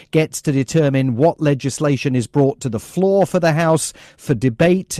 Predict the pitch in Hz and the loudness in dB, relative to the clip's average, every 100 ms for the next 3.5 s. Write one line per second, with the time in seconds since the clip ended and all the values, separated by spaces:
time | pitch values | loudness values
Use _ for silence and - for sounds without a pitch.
0 | - 147 170 175 165 156 147 135 135 - | -8 -4 0 2 2 0 -2 -2 -2 -2
1 | 123 143 196 180 175 151 170 170 165 139 | 0 2 2 0 -2 -2 0 0 0 0
2 | 147 208 170 120 107 104 110 139 120 127 | 0 0 2 0 0 -2 -2 -2 -4 -4
3 | 113 120 107 107 | -2 -2 0 -4